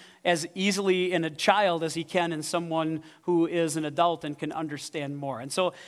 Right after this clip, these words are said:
uh, I can get into a lot more detail if you want to talk about that, but those are the three reasons that Lutherans have chosen, uh, to baptize babies. They're included in all nations, they're sinful,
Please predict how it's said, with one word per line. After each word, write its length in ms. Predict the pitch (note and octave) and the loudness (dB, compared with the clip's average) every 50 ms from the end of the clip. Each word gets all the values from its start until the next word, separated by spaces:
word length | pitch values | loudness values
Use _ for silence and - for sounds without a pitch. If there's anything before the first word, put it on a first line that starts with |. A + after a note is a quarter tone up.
| - - - - - | -20 -20 -20 -20 -16
uh, 120 | - - - - - | -14 -14 -14 -8 -4
I 100 | - E3 | -4 -4
can 180 | - - F3 D#3 | -2 -2 0 0
get 120 | F3 F#3+ | 2 2
into 180 | G3 E3+ - D#3+ | 2 0 0 2
a 20 | |
lot 260 | D3+ D#3 D#3+ E3+ - | 4 4 4 4 4
more 140 | F3 E3 D#3+ | 2 0 -2
detail 420 | D3 D3+ F3+ E3+ - - E3+ D#3+ D#3 | 0 -2 -4 -4 0 2 2 2 2
if 100 | D#3 - | 0 0
you 100 | F3 E3 | 0 2
want 140 | D#3 D3+ | 2 2
to 40 | D3+ | 2
talk 260 | - - D#3+ D#3+ - | 2 2 2 2 2
about 220 | F3+ D#3+ E3+ D#3+ - | -2 -4 -4 0 2
that, 180 | E3+ E3 E3 | 0 0 0
but 140 | - E3+ - | 0 -2 2
those 220 | G#3+ A3 B3+ A3 A#3+ | 4 4 4 4 2
are 100 | A3+ F#3+ | 2 2
the 100 | F#3+ - | 0 -4
three 260 | - - G3+ G#3 G3 | -6 -6 -4 -2 0
reasons 460 | F3 F#3 G3 G3+ E3+ F3 E3 D3+ D3 | 0 2 0 2 0 0 -2 0 0
that 180 | D#3+ D#3 D#3 D#3+ | 0 -2 0 0
Lutherans 380 | E3+ F3+ - F3 E3 D#3+ - | -4 -4 -2 -4 -6 -4 -4
have 160 | D#3 C#3+ C#3 | -6 -6 -6
chosen, 640 | - - - F#3+ F#3 G3 F#3+ E3 F3 E3+ E3 E3 E3 - - - - - _ - | -8 -4 0 0 0 0 0 -2 -2 -2 -2 -2 -4 -6 -10 -20 -20 -10 _ -4
uh, 100 | D3+ D3 | -4 -4
to 120 | - D#3+ | -4 0
baptize 500 | C#3 D#3+ D#3+ D#3+ - - E3 D3 C#3+ C#3 | 2 4 2 2 2 0 0 0 0 -2
babies. 400 | C3+ D#3+ D#3 D3+ C#3 C3+ C3 - | -2 -2 -2 0 -2 -4 -6 -4
They're 180 | - D3 C#3+ D3 | -4 -2 -2 -2
included 380 | C#3+ - - F3+ F3+ F3+ D#3+ | -2 0 0 2 2 2 2
in 100 | D#3+ D#3+ | 2 2
all 160 | D#3 D#3 D#3 | 4 4 4
nations, 500 | D3+ D#3 D#3 D#3+ D#3+ - E3 D#3+ D#3+ D3+ | 2 2 0 0 -2 -2 -2 -2 -2 -2
they're 140 | D3+ D3 C#3 | -2 -4 -4
sinful, 640 | C3+ - - E3 E3 D3+ - E3+ D3+ D3 D3+ D3+ | -4 -2 -2 -2 -2 -2 -4 -4 -4 -2 -4 -4